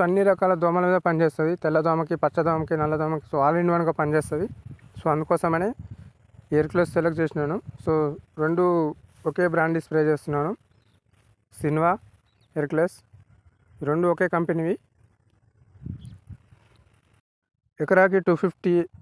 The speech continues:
గ్రామ్స్ అని చెప్పినారు. So, నాకు తెలిసి అయితే అవసరం లేదు. లోపల ఒక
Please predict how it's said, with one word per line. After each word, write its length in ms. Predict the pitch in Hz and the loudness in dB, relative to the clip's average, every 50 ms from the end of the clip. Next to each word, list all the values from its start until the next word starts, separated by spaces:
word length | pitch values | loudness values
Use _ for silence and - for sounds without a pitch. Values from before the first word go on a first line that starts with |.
| - - | -8 -2
గ్రామ్స్ 280 | 143 147 143 165 165 - | 0 2 2 2 2 2
అని 160 | 180 160 160 151 | 2 2 2 0
చెప్పినారు. 400 | 151 - - 156 156 147 165 220 - - _ - _ - - _ - - | 0 0 0 0 0 0 0 -2 -4 -6 _ -20 _ -20 -20 _ -12 -6
So, 40 | - 156 | -4 -2
నాకు 220 | 156 139 139 143 143 | 0 0 -2 0 -2
తెలిసి 200 | 151 147 - 190 | -2 -2 0 -2
అయితే 140 | 180 165 190 160 151 | 0 0 0 0 0
అవసరం 280 | 143 - 170 165 170 165 | 0 0 0 2 2 2
లేదు. 200 | 156 147 147 190 262 _ _ _ _ _ _ _ _ - - | 2 2 2 0 -2 _ _ _ _ _ _ _ _ -12 -4
లోపల 320 | 147 143 151 - 165 170 165 165 165 160 151 | -2 0 2 2 2 2 4 4 4 2 2
ఒక 100 | - | 0